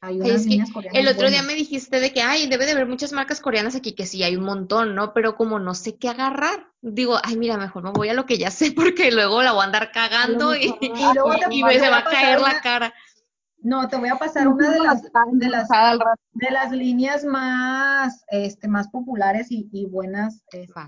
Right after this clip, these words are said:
Speaker 1: dentro del mercado, porque hay infinidades, infinidades, infinidades.
Speaker 2: Que igual,
Speaker 1: Es
Speaker 2: o
Speaker 1: una de
Speaker 2: sea,
Speaker 1: las que cono-,
Speaker 2: al fi-,
Speaker 1: he,
Speaker 2: al
Speaker 1: he,
Speaker 2: final
Speaker 1: he conocido un poquito.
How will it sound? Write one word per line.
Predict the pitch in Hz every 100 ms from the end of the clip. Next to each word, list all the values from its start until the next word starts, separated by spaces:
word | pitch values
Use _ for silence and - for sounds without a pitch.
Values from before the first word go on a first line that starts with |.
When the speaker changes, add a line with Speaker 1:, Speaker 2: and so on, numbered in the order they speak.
| 180
Speaker 1:
dentro | 196 196 196
del | 190
mercado, | 185 - 202 208 208
porque | 196 - 185
hay | 190
infinidades, | 208 214 214 185 175 180 180
infinidades, | 196 190 175 175 -
infinidades. | 208 202 170
Speaker 2:
Que | 269
igual, | 269 233 240 247 -
Speaker 1:
Es | 208
Speaker 2:
o | 214
Speaker 1:
una | 269
de | 269
Speaker 2:
sea, |
Speaker 1:
las | 262 262
que | 233
cono-, | - 214 208 214 - _ _ _ _ _ _ _ -
Speaker 2:
al | 254
fi-, | 262
Speaker 1:
he, | -
Speaker 2:
al | 262
Speaker 1:
he, | 233
Speaker 2:
final | 247 226 262 330 -
Speaker 1:
he | 208
conocido | 208 233 220 233 226
un | 220
poquito. | 226 226 220 320